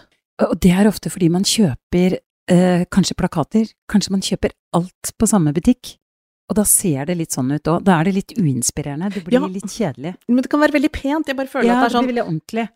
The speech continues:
Speaker 2: «Her har vi bestemt oss for å ha en bildevegg», og så blir det litt sånn, «Ja, men det er jo på en måte ikke noe hjemme i de bildene», eller hva jeg skal si. Altså, det blir bare dekor.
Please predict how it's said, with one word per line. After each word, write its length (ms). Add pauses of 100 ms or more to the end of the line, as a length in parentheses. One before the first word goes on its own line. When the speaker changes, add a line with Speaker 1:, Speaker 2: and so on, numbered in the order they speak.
Speaker 2:
«Her 180
har 80
vi 80
bestemt 300
oss 80
for 100
å 60
ha 80
en 80
bildevegg», 360
og 120
så 80
blir 160
det 80
litt 100
sånn, 260
«Ja, 180
men 220
det 120 (160)
er 400
jo 120
på 120
en 80
måte 180
ikke 160
noe 560
hjemme 800
i 40
de 140
bildene», 300
eller 140
hva 80
jeg 80
skal 80
si. 100
Altså, 160
det 140
blir 180
bare 480
dekor. 540